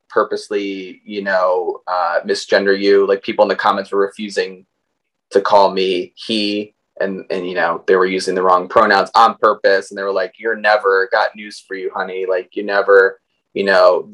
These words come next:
kind of relegating me to, to genitalia and what's between my legs. And we all know how asinine that is. But, um, and I say no, because a lot of my teammates and, you know, the other students at the school came to my defense, and they, like, hopped on in the comments, and they started, <laughs> like,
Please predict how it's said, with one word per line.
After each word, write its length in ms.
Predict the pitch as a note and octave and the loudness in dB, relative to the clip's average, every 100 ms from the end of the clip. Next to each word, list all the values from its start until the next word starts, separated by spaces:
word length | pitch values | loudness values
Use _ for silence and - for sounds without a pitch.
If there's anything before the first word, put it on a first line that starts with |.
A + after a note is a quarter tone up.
| G2+ | -4
kind 200 | A#2 A2 | -2 -2
of 140 | F#2+ G#2 | -4 0
relegating 560 | G2+ G2+ G2+ G2 G2 | 0 0 -2 -2 -4
me 180 | G2 F#2+ | -6 -8
to, 420 | - G2 F#2+ E2 - | -4 0 0 -2 -6
to 200 | - F#2 | -6 -2
genitalia 640 | F#2+ G2+ F#2+ - F#2 F#2 | 0 0 0 0 0 0
and 80 | F#2 | -2
what's 160 | G2 - | -4 -8
between 240 | F#2+ G2 | -8 -2
my 100 | F#2 | 0
legs. 440 | F2+ F#2 F#2 F#2 F#2 | 2 4 2 0 -8
And 200 | F2 E2+ | -12 _
we 80 | F#2 | -2
all 160 | F#2+ F#2 | -2 -2
know 160 | E2+ | -4
how 280 | F2 E2+ E2+ - | -2 -2 -2 -2
asinine 500 | F2+ - F#2+ F2 F2 | -6 -6 -10 -10 -10
that 180 | F2 | -2
is. 240 | F2+ F2+ - | -2 -2 2
But, 340 | F#2+ F#2 - - _ _ _ _ - | 6 8 6 2 _ _ _ _ 0
um, 380 | G2+ G2 G2 - | 2 2 -2 -4
and 160 | A2 | 0
I 80 | A2 | 0
say 240 | A2 A2 G#2+ | 0 -2 4
no, 380 | B2 C3+ A#2 | 6 8 8
because 680 | G#2 G2+ - G#2 G2 G2 - - | 4 -4 -2 -2 -4 -10 -14 -6
a 80 | |
lot 240 | G2 G2+ G2+ | 0 0 0
of 120 | G2 | -2
my 420 | G2+ F#2+ F#2 F#2 - | -4 -4 -6 -8 -14
teammates 840 | - C3+ C3 A#2+ A#2 - - - _ | -4 -2 0 0 0 -4 -20 -20 _
and, 760 | - F#2+ F#2 F2+ F#2 F2+ F#2 F2 - _ _ _ _ - | -12 -10 -10 -10 -10 -12 -16 -20 -20 _ _ _ _ -8
you 60 | |
know, 80 | G2 | -2
the 100 | F#2+ | 2
other 160 | G2 G2 | 2 0
students 400 | - G2+ G2+ G2+ | -2 -8 -4 -2
at 120 | G2 | -2
the 60 | - | -6
school 300 | - G2+ F#2 | 0 2 2
came 240 | - G#2 | 0 -6
to 80 | G2 | 0
my 140 | G#2 | 0
defense, 480 | G2 F2+ G2+ F#2 - | 0 -2 0 -2 -4
and 80 | F#2 | -2
they, 40 | |
like, 140 | F#2 E2 | 0 0
hopped 400 | - G2 F#2 - | 2 4 4 0
on 180 | F#2+ | 0
in 120 | F#2+ F#2 | -2 -6
the 80 | |
comments, 580 | - G2+ F#2 F#2 F2+ - | -4 -2 -2 -4 -8 -10
and 80 | F#2+ | -16
they 60 | F#2 | -4
started, 360 | G2+ F#2 G2 | 0 0 -2
<laughs> 20 | - | -8
like, 560 | - - - - - | -8 -10 -12 -12 -12